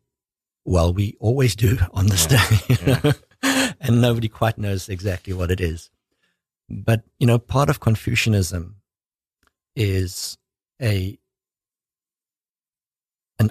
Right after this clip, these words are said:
Speaker 1: outsized respect for authority. And as a Chinese person, which with such a small population,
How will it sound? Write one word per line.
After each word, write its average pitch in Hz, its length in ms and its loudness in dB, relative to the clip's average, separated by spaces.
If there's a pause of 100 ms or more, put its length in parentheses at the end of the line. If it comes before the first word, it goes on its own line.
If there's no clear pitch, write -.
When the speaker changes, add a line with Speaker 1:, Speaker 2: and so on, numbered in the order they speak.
Speaker 1:
outsized - 560 -2 (1600)
respect - 680 -6 (260)
for 85 140 -4
authority. 85 720 -4 (2250)
And 95 540 2 (1800)
as 104 140 -16
a 117 60 -6
Chinese 127 420 -2
person, 101 540 -4 (240)
which - 220 -4
with 127 180 -6
such - 400 -4
a 113 40 -2
small 120 760 0 (380)
population, 95 800 -4